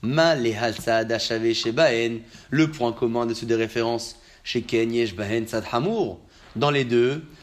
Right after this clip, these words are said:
il y a une particularité. Tu peux pas prendre de là-bas. Elle répond la Gemara. Des Rabbi Yehuda, Rabbi Yehuda, il dit, tzad hamour lo parich. Le tzad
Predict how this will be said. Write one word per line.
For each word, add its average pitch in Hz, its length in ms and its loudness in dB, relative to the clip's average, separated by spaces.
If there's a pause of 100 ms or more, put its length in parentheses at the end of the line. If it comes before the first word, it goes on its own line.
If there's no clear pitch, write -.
(140)
il 113 40 2
y - 40 6
a - 20 4
une 120 140 0
particularité. 151 880 0 (260)
Tu - 60 -12
peux 131 100 -2
pas 127 140 4
prendre 123 180 -2
de 123 60 2
là-bas. - 420 -2 (220)
Elle 156 140 0
répond 135 200 0
la 110 140 0
Gemara. 104 580 -2 (320)
Des 113 120 0
Rabbi 117 240 -2
Yehuda, 147 480 2
Rabbi 107 180 -4
Yehuda, 120 200 -2
il 113 100 0
dit, 151 220 -8
tzad 151 200 2 (100)
hamour 131 460 2 (240)
lo 127 180 4
parich. 98 400 -2 (560)
Le 117 160 4
tzad 117 240 -2